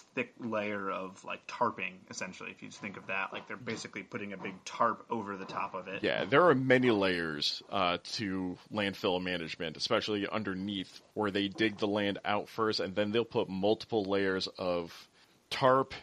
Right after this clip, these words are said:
Speaker 2: and other sealants so it does not, so the, um, the garbage doesn't, like, leak into the groundwater sources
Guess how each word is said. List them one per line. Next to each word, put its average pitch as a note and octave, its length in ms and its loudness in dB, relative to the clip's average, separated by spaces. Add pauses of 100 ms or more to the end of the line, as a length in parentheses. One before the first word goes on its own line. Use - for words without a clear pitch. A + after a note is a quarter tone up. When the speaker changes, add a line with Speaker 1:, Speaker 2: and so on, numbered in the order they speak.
(100)
Speaker 2:
and G2+ 160 0
other G#2+ 720 4
sealants G#2 640 2
so F#2+ 320 2
it F2+ 100 -2
does F#2+ 220 0
not, F#2+ 400 2 (340)
so G#2 300 2
the, F#2 300 0
um, F2+ 280 -2 (240)
the G#2+ 80 2
garbage G2 800 4 (220)
doesn't, G2+ 320 2
like, F2+ 260 0
leak G#2 240 -8
into G2 560 -4
the F#2+ 140 -6
groundwater E2+ 720 -2 (320)
sources - 580 -4